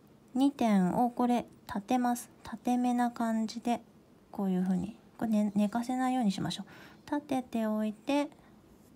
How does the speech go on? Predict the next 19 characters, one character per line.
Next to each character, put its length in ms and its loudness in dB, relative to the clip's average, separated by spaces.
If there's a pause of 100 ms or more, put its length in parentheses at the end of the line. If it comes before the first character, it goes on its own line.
(420)
こ 120 -14
ち 140 -8
ら。 240 -6 (1400)
で、 240 0 (1300)
こ 120 -4
ち 140 0
ら 100 4
も 120 2
立 160 -4
て 140 -2
ま 220 0
す。 200 -14 (500)
で、 60 -6
こ 180 -2
こ 140 -2
は 140 8
ね、 540 4 (1200)
多 120 -4
分、 560 2